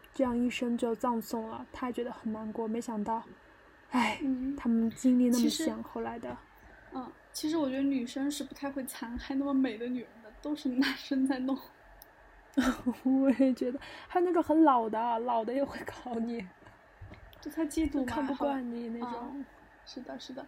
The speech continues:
Speaker 1: 唉。
Speaker 2: 他们不是说那个什么宙斯的妻子叫什么去了？那古希腊神话。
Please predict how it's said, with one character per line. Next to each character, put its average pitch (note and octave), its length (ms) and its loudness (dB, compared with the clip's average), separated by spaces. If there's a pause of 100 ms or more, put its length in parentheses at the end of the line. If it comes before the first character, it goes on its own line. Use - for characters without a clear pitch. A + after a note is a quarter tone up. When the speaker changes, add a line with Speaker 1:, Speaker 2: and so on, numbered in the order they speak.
Speaker 1:
唉。 G#3+ 320 -10
Speaker 2:
他 D#4 80 2
们 D4+ 80 6
不 D4 80 -2
是 C#4 100 -2
说 C#4 200 -2
那 C#4 120 0
个 C4 160 -4
什 C4 140 -6
么 A3+ 140 -8
宙 C#4+ 260 -2
斯 C4+ 180 -8
的 C4 100 0
妻 C#4+ 280 -4
子 C4 120 -10
叫 B3 160 -8
什 B3 120 -10
么 B3 140 -12
去 C4+ 100 -8
了？ B3 180 -8 (460)
那 C4 120 -6
古 C4 160 -12
希 B3 140 -8
腊 C4 140 -2
神 B3+ 220 -8
话。 C4 240 -8